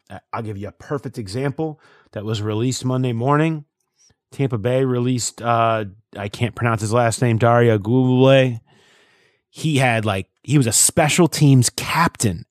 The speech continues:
as the, at the back of their running back room with three hundred and ninety special team snaps.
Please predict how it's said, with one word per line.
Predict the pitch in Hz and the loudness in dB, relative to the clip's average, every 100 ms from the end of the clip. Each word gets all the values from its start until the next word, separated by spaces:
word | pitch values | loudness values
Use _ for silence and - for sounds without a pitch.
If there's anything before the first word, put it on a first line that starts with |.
| _ | _
as | 110 101 | 0 0
the, | 98 | -2
at | 104 | -4
the | 113 | 0
back | 127 107 | 0 2
of | 127 | 2
their | 113 | 2
running | 110 110 104 | 2 2 0
back | 90 85 - | -2 -10 -12
room | 87 87 - _ _ _ _ _ _ _ _ _ _ _ _ - | -14 -14 -20 _ _ _ _ _ _ _ _ _ _ _ _ -8
with | 104 | -8
three | - - 139 151 156 | -8 -10 0 2 4
hundred | 156 151 120 | 6 6 4
and | 107 104 | 4 2
ninety | 110 143 151 147 | 2 4 4 2
special | 135 - 127 165 | 0 -2 -4 -4
team | - 156 156 | 0 2 2
snaps. | - 160 170 - - - | 0 -2 -2 -4 -10 -12